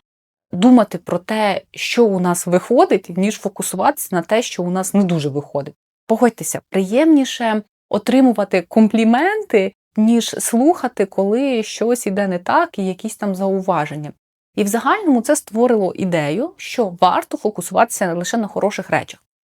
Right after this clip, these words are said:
І я сьогодні пропоную з цим феноменом розібратися, тому що насправді я з ним не до кінця погоджуюсь. І ось чому. По-перше, взагалі існує така ідея, що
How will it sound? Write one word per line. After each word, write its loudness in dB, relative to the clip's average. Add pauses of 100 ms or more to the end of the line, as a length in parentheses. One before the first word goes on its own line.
(140)
І -4
я 4
сьогодні -2
пропоную -2
з -10
цим -6
феноменом -4
розібратися, -2
тому -2
що -4
насправді -2
я 2
з -4
ним -2 (260)
не 0
до 0
кінця -2
погоджуюсь. -6
І -6
ось -4
чому. -8 (1120)
По-перше, 0 (600)
взагалі 2
існує 0
така -6
ідея, -2
що 0